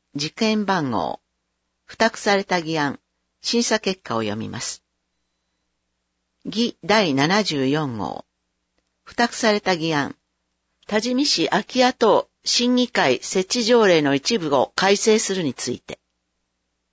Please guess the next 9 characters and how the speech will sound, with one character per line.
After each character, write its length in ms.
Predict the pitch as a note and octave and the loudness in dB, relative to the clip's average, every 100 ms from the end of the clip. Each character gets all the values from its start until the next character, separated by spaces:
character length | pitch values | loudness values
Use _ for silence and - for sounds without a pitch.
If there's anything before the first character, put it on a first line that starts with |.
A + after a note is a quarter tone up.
| _ _ _ _ | _ _ _ _
審 200 | - A#3 | -2 -2
査 180 | A3+ G3+ | 0 -4
結 240 | - F#3 - | -4 -8 -6
果、 220 | - - _ - | -8 -8 _ -6
原 300 | D3 G3+ G3+ | 0 0 0
案 120 | F3+ D#3+ | -2 -4
可 120 | C3+ | -6
決。 400 | - B2 - - _ _ _ _ _ _ _ _ _ _ _ _ - | -6 -10 -10 -14 _ _ _ _ _ _ _ _ _ _ _ _ -4
議 280 | G#3 - | -2 -2